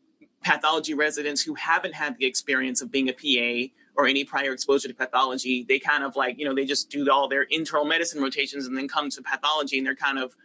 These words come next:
that's their first time seeing that kind of thing. So if any, the most, the way that it helped me most was just to be kind of comfortable in a, in a pathology laboratory and around organs. But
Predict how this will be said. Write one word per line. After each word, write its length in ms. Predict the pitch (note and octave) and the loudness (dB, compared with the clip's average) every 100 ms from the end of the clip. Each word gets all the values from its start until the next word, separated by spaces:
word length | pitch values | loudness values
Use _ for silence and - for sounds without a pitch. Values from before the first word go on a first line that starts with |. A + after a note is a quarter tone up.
| _ _ _ | _ _ _
that's 180 | C#3+ - | 0 0
their 140 | C#3+ | -2
first 340 | C3+ D3+ D3 - | -2 -2 -2 0
time 240 | D3 B2+ | 0 2
seeing 540 | C#3 - E3 D3 B2 - | 4 4 4 2 0 -2
that 220 | C3 B2+ | 0 0
kind 180 | - C3+ | 0 -4
of 100 | B2+ | -2
thing. 220 | C3+ B2 | -4 2
So 320 | B2+ D3 C3 - - _ - | 4 4 2 -4 -16 _ -6
if 120 | D3+ | 2
any, 220 | G3+ G#3 - | 4 4 2
the 100 | E3+ | 0
most, 460 | E3+ G3+ C4+ - | 6 6 4 0
the 100 | - | -2
way 180 | E3+ G3+ | 4 4
that 120 | A#3 | 2
it 100 | G#3 | -2
helped 220 | F#3 F3 D#3 | -2 -4 -4
me 80 | |
most 320 | D3+ C#3+ D3+ D3 | -2 0 0 -2
was 100 | C3 | -4
just 160 | D3 | -4
to 60 | - | -4
be 160 | C3+ | -4
kind 180 | C3+ D3 | -2 -2
of 80 | B2 - _ | -2 -6 _
comfortable 720 | - E3 D3+ D#3+ D3+ D#3 E3 - _ | 0 2 2 2 4 2 0 -8 _
in 120 | C#3 | 0
a, 60 | C#3 - | 0 -2
in 140 | D3 C#3 | -2 -2
a 40 | |
pathology 560 | B2 C#3+ C3+ C#3 C#3+ C#3+ | -2 -4 0 2 2 0
laboratory 640 | B2+ C3+ D3+ - D3 D3 | 0 0 -4 -2 0 2
and 80 | C3 | 0
around 320 | A#2+ C3 C3 | -2 -2 -4
organs. 720 | C#3 C#3 D3 D3+ E3 E3+ - - - - - | -2 -2 0 -2 -2 -4 -4 -4 -20 -20 -8
But 260 | - D3 C3+ | 0 2 2